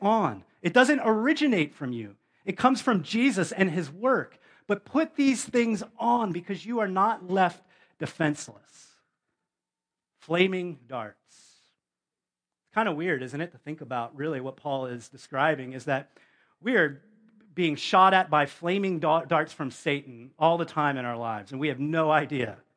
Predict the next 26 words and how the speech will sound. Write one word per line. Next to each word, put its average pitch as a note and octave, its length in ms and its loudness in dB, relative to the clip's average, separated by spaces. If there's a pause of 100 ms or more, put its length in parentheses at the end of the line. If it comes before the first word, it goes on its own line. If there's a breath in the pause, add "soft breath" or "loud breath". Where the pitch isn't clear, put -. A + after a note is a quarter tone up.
(1080)
They D#3+ 80 -6
were D#3 220 -4
burning G#3 460 0
arrows D#3+ 500 0
that D3+ 160 -6
were D3+ 80 -12
used D#3+ 320 -6
to E3+ 80 -10
destroy D#3 580 -6
wooden C#3+ 340 -6
shields C3 640 -12
and C3 160 -10
other C3+ 440 -8
defenses. C3 800 -14 (880)
Uh, C3 140 -2
the C#3 80 -8
shield G#3+ 340 -2
of E3+ 120 -4
faith F3+ 300 -4
is D3+ 180 -8
able D#3 240 -6
to D#3 180 -10
extinguish F3 960 -6 (360)
the D#3 80 -8
devil's D3 560 -6 (280)
attacks. - 720 -4